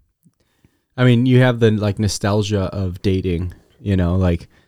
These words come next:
"Oh, you know, when we were dating, you used to do this." And it's like, you're right. But, like, now we do so much other, th-, you know, it's so different. Like, you almost can't do what you did when you were dating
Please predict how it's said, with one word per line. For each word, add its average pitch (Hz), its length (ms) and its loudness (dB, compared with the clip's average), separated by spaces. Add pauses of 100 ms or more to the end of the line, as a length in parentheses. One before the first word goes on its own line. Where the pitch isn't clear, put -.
(300)
"Oh, 127 520 2
you 127 140 -8
know, 117 140 -4
when 117 180 -2
we 120 80 -2
were 117 100 -2
dating, 123 360 -4
you 113 100 -6
used 110 160 -8
to 117 60 -8
do 110 200 -4
this." 101 300 -4
And 90 100 -10
it's - 140 -14
like, 95 260 -10 (720)
you're 110 160 -6
right. 117 400 -4 (180)
But, 95 280 -8 (600)
like, 101 180 -12
now 117 160 -2
we 120 80 0
do 107 120 -2
so - 440 -8
much 104 180 -6
other, 90 200 -6
th-, - 200 -20
you 110 100 -6
know, 95 100 -6
it's 98 180 -8
so 143 200 4
different. 101 440 -2 (260)
Like, 101 200 -6 (420)
you 123 140 2
almost 143 260 2
can't 131 320 0
do 110 200 2
what 117 160 4
you 117 80 -2
did 104 180 -2
when 101 120 -4
you 101 120 -2
were 95 80 -4
dating 98 400 -4